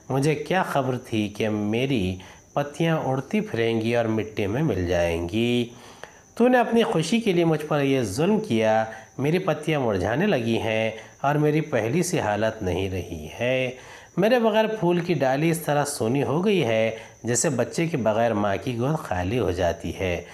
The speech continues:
मुझे डाली पर ना पाकर तितलियाँ और भंवरे बेचैन होंगे, चांद और सूरज ने बड़ी मेहनत से मेरी परवरिश की थी। मुझे शाख पर ना देखकर बागबान भी हैरान होगा। यूँ तो इस दुनिया की हर चीज़ फना हो जाने वाली है, मगर किसी को ऐन जवानी में ख़त्म कर देना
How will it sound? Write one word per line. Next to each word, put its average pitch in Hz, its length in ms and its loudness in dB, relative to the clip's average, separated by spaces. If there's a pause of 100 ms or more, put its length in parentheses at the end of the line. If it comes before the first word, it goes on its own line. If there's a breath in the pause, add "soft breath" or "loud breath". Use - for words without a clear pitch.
(340 loud breath)
मुझे 226 220 4
डाली 151 340 2
पर 208 160 2
ना 185 160 2
पाकर 160 420 0
तितलियाँ 151 480 0
और 143 80 0
भंवरे 123 340 2
बेचैन 113 460 0
होंगे, 104 520 0 (300 loud breath)
चांद 175 340 0
और 170 100 2
सूरज 151 360 2
ने 151 120 2
बड़ी 131 220 0
मेहनत 123 400 0
से 156 120 -4
मेरी 117 160 0
परवरिश 113 460 -2
की 98 220 -4
थी। 101 440 -4 (300 loud breath)
मुझे 143 160 2
शाख 147 380 0
पर 147 60 2
ना 127 140 2
देखकर 120 400 -2
बागबान 104 600 0
भी 104 80 -2
हैरान 104 420 0
होगा। 107 500 0 (360 loud breath)
यूँ 220 200 4
तो 202 180 2
इस 175 100 2
दुनिया 139 420 2
की 151 160 -4
हर 135 120 0
चीज़ 135 320 -4
फना 143 300 0
हो 165 140 2
जाने 117 320 2
वाली 110 340 2
है, 107 400 0 (360 loud breath)
मगर 143 240 0
किसी 151 340 -2
को 143 100 0
ऐन 139 240 2
जवानी 120 400 2
में 113 180 0
ख़त्म 135 280 0
कर 110 220 0
देना 92 560 2